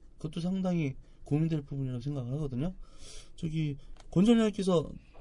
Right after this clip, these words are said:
그 연금에 대한 종류하고 좀 간단하게 좀 설명을 좀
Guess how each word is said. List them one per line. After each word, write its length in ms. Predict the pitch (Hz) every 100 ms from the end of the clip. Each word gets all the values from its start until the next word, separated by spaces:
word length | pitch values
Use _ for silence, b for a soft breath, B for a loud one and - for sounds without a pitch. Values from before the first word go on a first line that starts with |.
| - -
그 300 | 160 147 117
연금에 720 | 143 196 214 208 196 185 180
대한 240 | 170 160
종류하고 920 | 147 123 131 156 156 160 139 127 131
좀 140 | 113 139
간단하게 640 | - 127 165 165 156 127
좀 320 | - 120 117 -
설명을 420 | 165 170 151 139
좀 220 | 123 123